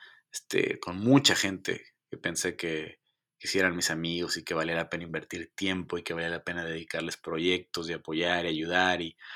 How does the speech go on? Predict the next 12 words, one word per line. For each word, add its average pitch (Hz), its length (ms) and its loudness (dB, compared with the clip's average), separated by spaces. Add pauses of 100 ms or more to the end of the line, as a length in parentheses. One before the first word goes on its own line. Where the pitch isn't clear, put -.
(160)
hacer 87 140 -4
las 82 120 -2
cosas 80 240 -4
sin 80 120 -8
cobrar 95 560 4 (400)
o - 100 -12
cobrar 85 280 0
por 90 120 -8
mucho 82 260 -8
menos, 98 500 4
etcétera, 85 400 0
etcétera. 95 500 0